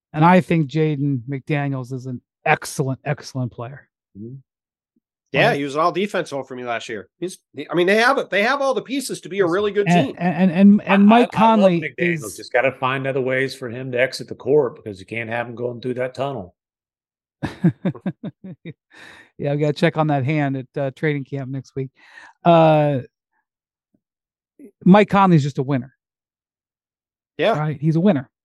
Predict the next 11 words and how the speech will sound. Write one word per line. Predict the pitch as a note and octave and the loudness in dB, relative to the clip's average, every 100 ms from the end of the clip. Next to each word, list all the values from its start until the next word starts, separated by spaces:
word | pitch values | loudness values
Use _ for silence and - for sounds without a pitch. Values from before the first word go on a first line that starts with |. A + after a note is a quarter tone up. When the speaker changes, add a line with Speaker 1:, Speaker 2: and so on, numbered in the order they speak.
| _ _ _ | _ _ _
Speaker 1:
So | - F3 E3 D#3 - _ _ _ _ _ | 2 4 6 4 -2 _ _ _ _ _
there's | G3+ G3+ | 4 6
a | |
lot | G3+ A#3+ C#4+ C#4+ | 6 8 8 6
on | G#3 A#3 A#3 | 4 4 4
this | G#3+ F#3 - - _ F#3+ | 4 2 -2 -18 _ -4
on | G3 F#3+ | -2 -2
this, | F3 - - | -4 -6 -4
uh, | D#3+ D3+ C#3+ - | -2 -2 -6 -2
table | C4 A#3+ C#3 B2 | 0 0 -4 -12
here | C#3+ C3+ B2 | -12 -12 -12